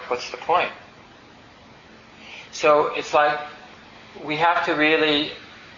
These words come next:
uh, own that we don't really know what leads to happiness. It's a big part of a spiritual path. If you're interested in a spiritual path, which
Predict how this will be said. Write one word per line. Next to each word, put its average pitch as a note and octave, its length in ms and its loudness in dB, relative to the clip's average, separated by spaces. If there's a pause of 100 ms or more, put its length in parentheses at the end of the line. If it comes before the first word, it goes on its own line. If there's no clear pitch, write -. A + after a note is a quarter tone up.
(180)
uh, B2+ 480 0 (360)
own C#3+ 580 2 (240)
that C#3 220 2
we C#3 80 -4
don't D#3+ 340 0
really D3 280 -2
know C3+ 220 4
what C3+ 220 -2
leads B2 240 -8
to A#2+ 80 -10
happiness. A#2 760 -6 (340)
It's D3+ 180 -4
a B2+ 200 -2
big E3 440 4
part C#3+ 280 4
of C3+ 80 -2
a C3 40 -8
spiritual B2+ 460 -4
path. A#2+ 520 0 (1200)
If F3 240 0
you're F#3 100 4
interested F#3+ 420 -2
in F3 60 2
a E3 40 -2
spiritual D#3+ 420 0
path, B2+ 480 -2
which - 280 -4